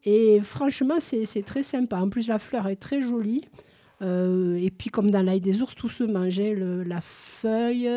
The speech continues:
la fleur, le bouton de fleur. Enfin, on peut se faire plaisir. Et en plus, c'est, c'est très esthétique. Euh, une autre plante que j'aime bien,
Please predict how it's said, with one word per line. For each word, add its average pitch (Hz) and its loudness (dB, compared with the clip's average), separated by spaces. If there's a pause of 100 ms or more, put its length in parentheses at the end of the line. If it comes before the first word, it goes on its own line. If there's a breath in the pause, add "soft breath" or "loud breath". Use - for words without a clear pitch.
(220)
la 165 -4
fleur, 233 -2
le 190 0
bouton 202 -2
de 175 -4
fleur. 240 -4 (480 soft breath)
Enfin, - -8
on 185 -2
peut 202 -4
se 226 -10
faire 226 -8
plaisir. 220 -2
Et 202 -4
en 185 -4
plus, 233 -8
c'est, 180 -6
c'est 180 -8
très 233 -8
esthétique. - -12 (1400 soft breath)
Euh, 240 8
une 302 12
autre 370 4
plante 320 0
que 269 0
j'aime 240 0
bien, 233 -2